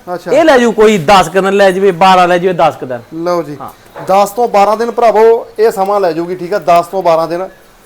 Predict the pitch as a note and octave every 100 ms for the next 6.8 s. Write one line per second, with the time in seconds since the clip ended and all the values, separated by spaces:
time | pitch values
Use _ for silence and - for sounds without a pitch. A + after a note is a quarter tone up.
0 | _ F3+ F3 G3+ G3+ G#3 G#3 F#3+ G3+ G3+
1 | G3 G#3+ G3+ G3+ G#3 E3+ F#3+ G#3+ G#3 G3
2 | E3 D#3+ E3+ E3 D#3+ E3 D#3+ D#3 D3+ D3+
3 | C#3 C#3 D#3+ - - _ _ _ F3 E3
4 | E3 E3 G3 G3 F3+ F#3 E3+ E3+ F#3+ F#3
5 | F#3 G3 G3 F#3+ F3+ F#3 F3 D#3 E3+ E3+
6 | F3 F3+ F#3 F#3 _ E3+ E3+ F#3+